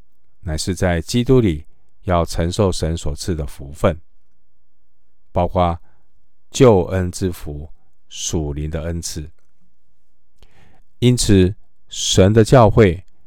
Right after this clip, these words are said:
必须单单根据基督，不可以分党。第二节，还有第十节。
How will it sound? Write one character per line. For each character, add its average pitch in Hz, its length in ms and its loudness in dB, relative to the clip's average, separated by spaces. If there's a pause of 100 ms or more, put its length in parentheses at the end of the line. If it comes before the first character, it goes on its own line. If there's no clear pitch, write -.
(180)
必 98 100 -2
须 90 440 0 (260)
单 117 240 4
单 113 380 2 (280)
根 95 200 2
据 90 200 -2
基 87 260 -4
督， 90 300 -2 (840)
不 135 140 4
可 82 300 -2
以 76 140 -2
分 82 300 -2
党。 76 260 -10 (1800)
第 104 160 2
二 92 120 6
节， 73 420 -6 (360)
还 - 160 -8
有 73 400 -6
第 95 180 -2
十 - 300 -6
节。 - 360 -12